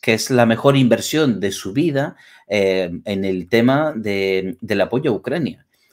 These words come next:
Fija-, fijaros que seguro que todo el mundo tiene un, yo qué sé, eh, una, un robot de cocina, una plancha,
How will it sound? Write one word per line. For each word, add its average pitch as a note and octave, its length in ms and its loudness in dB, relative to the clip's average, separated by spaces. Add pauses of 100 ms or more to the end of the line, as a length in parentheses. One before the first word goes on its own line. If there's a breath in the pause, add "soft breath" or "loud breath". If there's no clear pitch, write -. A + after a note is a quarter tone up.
Fija-, - 340 0
fijaros C3+ 380 2
que - 80 -8
seguro D3 380 4
que C3+ 120 2
todo D#3 200 2
el D3+ 80 2
mundo D3 340 0
tiene C#3 400 0 (220 loud breath)
un, C#3+ 460 2
yo B2 140 2
qué B2+ 100 -6
sé, G#2+ 340 -2 (240 soft breath)
eh, G2 280 -2
una, B2 1080 2
un A#2+ 120 -2
robot B2+ 300 0
de C3+ 120 0
cocina, D3 640 -4 (240 loud breath)
una B2 320 0
plancha, D3 600 0